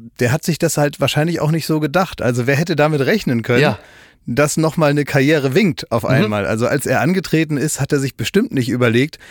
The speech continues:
Speaker 1: dass das noch mal so eine Art große Verantwortung wird irgendwann.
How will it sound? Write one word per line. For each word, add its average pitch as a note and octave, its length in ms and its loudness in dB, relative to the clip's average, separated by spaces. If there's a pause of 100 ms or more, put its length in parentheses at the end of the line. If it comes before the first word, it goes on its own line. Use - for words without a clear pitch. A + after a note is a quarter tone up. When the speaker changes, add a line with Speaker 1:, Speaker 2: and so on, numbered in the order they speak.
(240)
Speaker 1:
dass C3 140 0
das C3+ 140 0
noch C#3+ 140 0
mal C#3 140 2
so B2+ 80 0
eine C3+ 200 2
Art A#2+ 200 0
große C#3+ 280 0
Verantwortung A2+ 720 0
wird F#2 200 -2
irgendwann. F2+ 500 -6